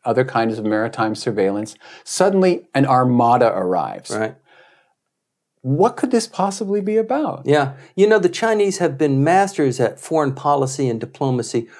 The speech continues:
Speaker 2: for centuries and centuries. They're probably one of the better players. People like to think that the French, since most of the lexicon comes from France, with,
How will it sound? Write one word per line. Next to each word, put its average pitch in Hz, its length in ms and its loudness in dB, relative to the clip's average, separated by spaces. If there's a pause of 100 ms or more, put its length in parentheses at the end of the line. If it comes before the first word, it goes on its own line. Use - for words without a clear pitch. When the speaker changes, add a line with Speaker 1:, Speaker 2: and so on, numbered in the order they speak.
(120)
Speaker 2:
for - 120 -2
centuries 147 440 -2
and 113 120 -4
centuries. 117 380 -4
They're 139 140 2
probably 143 320 0
one 127 180 0
of 113 60 -2
the 107 60 -2
better 117 260 2
players. 107 340 0
People - 460 -6
like 127 180 0
to - 80 -14
think 131 240 -2
that 120 140 -8
the 117 40 -12
French, 151 380 -2 (300)
since 135 260 0
most 135 220 0
of 117 80 -2
the 117 40 0
lexicon 127 460 -2
comes 117 260 -4
from 104 240 -10
France, 143 520 -4
with, 117 260 -8